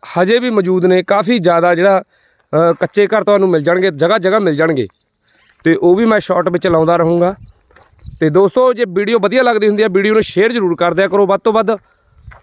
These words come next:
ਕਿਉਂਕਿ ਤੁਹਾਡੇ ਲਈ ਹੀ ਆਪਾਂ ਇਹ ਸਟੋਰੀਆਂ ਭਾਲਦੇ ਹਾਂ। ਚਲੋ, ਜੋ ਵੀ ਇਤਿਹਾਸ ਨਾਲ ਜੁੜੀਆਂ ਚੀਜ਼ਾਂ ਨੇ, ਚਾਹੇ ਜਿਹੇ ਜਿਹੀਆਂ ਵੀ ਨੇ, ਹੈ ਨਾ। ਕਈ ਵੀਰਾਂ ਨੂੰ ਇਹ ਵੀਡੀਓ ਨਹੀਂ ਵਧੀਆ ਲੱਗੂਗੀ, ਅਗਲਾ ਕਹੂਗਾ, "ਯਾਰ, ਲੈਲਾ ਮਜਨੂ ਦਾ ਪਿੰਡ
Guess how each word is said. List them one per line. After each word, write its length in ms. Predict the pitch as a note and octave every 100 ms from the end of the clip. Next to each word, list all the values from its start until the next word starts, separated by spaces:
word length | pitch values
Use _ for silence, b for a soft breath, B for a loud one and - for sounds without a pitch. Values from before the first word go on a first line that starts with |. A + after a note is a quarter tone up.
| -
ਕਿਉਂਕਿ 540 | G#3+ G3 A#3+ A#3+ A#3+ - _ - -
ਤੁਹਾਡੇ 360 | A#3 F#3+ G#3
ਲਈ 200 | G#3 G#3+
ਹੀ 260 | F#3+ A3+ - E3
ਆਪਾਂ 260 | E3+ G#3
ਇਹ 80 | G3
ਸਟੋਰੀਆਂ 380 | - F3 F#3 G3
ਭਾਲਦੇ 400 | G#3+ G3 E3 F#3
ਹਾਂ। 80 | F#3
ਚਲੋ, 260 | F#3 F#3
ਜੋ 200 | D3+ F3+
ਵੀ 260 | G#3+ A3 - b b b -
ਇਤਿਹਾਸ 440 | E3+ F3+ F3+ G3
ਨਾਲ 160 | G3+ G3+
ਜੁੜੀਆਂ 300 | E3+ F3 F3+
ਚੀਜ਼ਾਂ 300 | E3 C#3+ D3+
ਨੇ, 140 | C3 A2 _ _ _ _
ਚਾਹੇ 240 | G3 G3
ਜਿਹੇ 280 | E3 F3 F#3+
ਜਿਹੀਆਂ 240 | F#3+ A3+ G#3
ਵੀ 120 | G3+
ਨੇ, 200 | F#3+ F#3
ਹੈ 60 |
ਨਾ। 120 | G#3 G#3+
ਕਈ 220 | G#3+ B3
ਵੀਰਾਂ 220 | A3 G#3
ਨੂੰ 120 | G#3
ਇਹ 80 | G3
ਵੀਡੀਓ 240 | F3+ G#3 A3
ਨਹੀਂ 100 | G#3
ਵਧੀਆ 200 | G#3 A3
ਲੱਗੂਗੀ, 440 | F#3 F#3+ F#3+ F#3
ਅਗਲਾ 240 | F3+ F3+
ਕਹੂਗਾ, 220 | F3+ F3+ F3+
"ਯਾਰ, 140 | E3+
ਲੈਲਾ 240 | D#3 D#3+
ਮਜਨੂ 280 | D#3 D3+ F3
ਦਾ 80 | D#3+
ਪਿੰਡ 240 | D3 D3